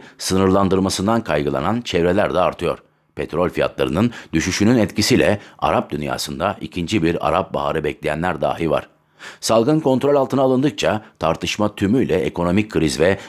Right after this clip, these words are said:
boyutları üzerine odaklanacak. Ekonominin yanı sıra salgın sırasında alınan tedbirlerle güvenliğin özgürlük ve hakları baskıladığı tartışması zamanla öne çıkacak. Bu da iktidar ve muhalefet ilişkileri bağlamında yeni bir siyasi canlanmaya karşılık gelir.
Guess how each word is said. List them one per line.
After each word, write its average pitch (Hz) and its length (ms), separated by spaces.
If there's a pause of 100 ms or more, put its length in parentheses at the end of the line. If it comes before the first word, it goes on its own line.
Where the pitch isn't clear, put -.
(120)
boyutları 82 420
üzerine 95 320
odaklanacak. 78 680 (340)
Ekonominin 82 540
yanı 107 240
sıra 92 340
salgın 90 400
sırasında 78 460
alınan 80 360
tedbirlerle 78 720
güvenliğin 87 600
özgürlük 87 640
ve 107 180 (160)
hakları 90 480
baskıladığı 98 480
tartışması 87 640 (220)
zamanla 95 520
öne 85 160
çıkacak. - 480 (400)
Bu 76 120
da 71 120
iktidar 80 460
ve 69 100
muhalefet 76 480
ilişkileri 73 520
bağlamında 69 600 (220)
yeni 87 280
bir 85 120
siyasi 80 420
canlanmaya 73 580
karşılık 76 440
gelir. 73 320